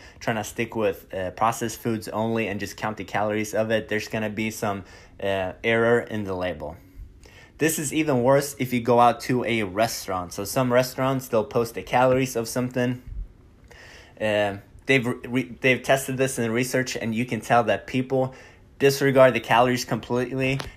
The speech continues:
Uh, if they feel like having pancakes, they're just gonna go for pancakes and skip the egg white omelet. However, it's still good to know that if you are trying to count things and you just wanna log what you had,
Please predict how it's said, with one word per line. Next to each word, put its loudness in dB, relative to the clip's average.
Uh, -4
if -8
they 0
feel 0
like 2
having 0
pancakes, -4
they're -2
just -4
gonna -4
go 0
for -8
pancakes -6
and -10
skip -6
the -4
egg -2
white 0
omelet. -4
However, 4
it's -6
still 4
good -2
to -2
know 2
that 2
if -8
you 0
are 6
trying -4
to -8
count -4
things -2
and -4
you -4
just -10
wanna -4
log 2
what 0
you -6
had, -4